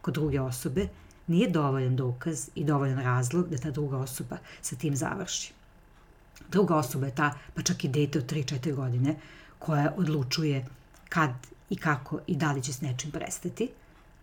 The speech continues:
a ono što mi možemo da uradimo je prvo da vidimo šta možemo sa sobom u tom odnosu. Po pitanju ovih, ovakvih situacija, deca posebno su magovi života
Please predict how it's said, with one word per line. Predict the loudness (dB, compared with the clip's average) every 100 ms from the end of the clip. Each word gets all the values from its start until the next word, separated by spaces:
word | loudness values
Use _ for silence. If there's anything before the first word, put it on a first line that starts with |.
| -4
a |
ono | 0 0
što | 2
mi | 4
možemo | 4 4 2 2
da | 2
uradimo | 2 0
je | -2
prvo | -2
da | 0
vidimo | 2 2 2
šta | 0 -2
možemo | 0 0 0
sa | -2
sobom | -4 0 2 4 2 0 -6 -14 -4
u | -2
tom | 2 2
odnosu. | 0 -4 -8 -10 -14 -20 -20 -20 -20 -20 -20 -20 -20 -20 -16 -6
Po | 0
pitanju | 6 8 8
ovih, | 8 4 0
ovakvih | 2 2 2 0
situacija, | -2 -2 0 0 -2 2 4 4
deca | 2 -2 0 -2
posebno | 0 -2 0 0 2 2 0 -2 -10
su | -12 -10 -2 0
magovi | 4 4 4 2 2 0 2 2 0 -8 -18 -6
života | 0 2 2 0 -2 -4 -2